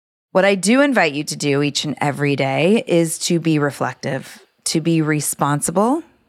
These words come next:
and to own your stuff, because this matters just as much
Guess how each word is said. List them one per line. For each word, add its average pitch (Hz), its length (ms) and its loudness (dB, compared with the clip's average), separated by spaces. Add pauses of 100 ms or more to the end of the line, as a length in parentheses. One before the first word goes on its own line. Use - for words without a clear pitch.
(180)
and 147 220 2
to - 320 -2
own 156 600 2
your 139 260 0
stuff, - 580 -6 (140)
because 160 400 -2
this 208 320 0
matters 143 560 0
just 151 420 0
as 160 140 -2
much 135 380 -4